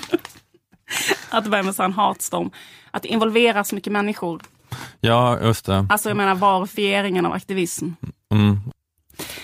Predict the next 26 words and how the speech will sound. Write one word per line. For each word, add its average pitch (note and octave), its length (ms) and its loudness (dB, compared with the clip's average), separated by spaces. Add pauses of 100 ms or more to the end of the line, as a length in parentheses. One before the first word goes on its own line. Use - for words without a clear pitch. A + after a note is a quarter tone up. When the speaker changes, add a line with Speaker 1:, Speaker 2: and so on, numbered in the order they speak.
(220)
Speaker 1:
Eh, F#3+ 180 2
i - 40 0
alla - 140 0
fall. - 240 -8 (180)
Ehm, A3 600 2 (440)
ja, A#3+ 80 0
men B3+ 120 4
som C4 120 4
sagt - 200 0
så A3+ 60 0
har G#3+ 60 4
det G#3+ 60 0
varit G#3 360 0
väldigt G#3+ 320 0
många G3 260 -2
såna F#3 200 -4
här, E3+ 440 0
eh, F#3 40 -6 (460)
drev A3 340 0
då. D#3 260 -2 (640)
Jag G#3 140 2
läste G3+ 260 0
en, F#3 160 -2 (120)
en F#3+ 220 0
bok, F3+ 360 -4
eh, E3+ 320 0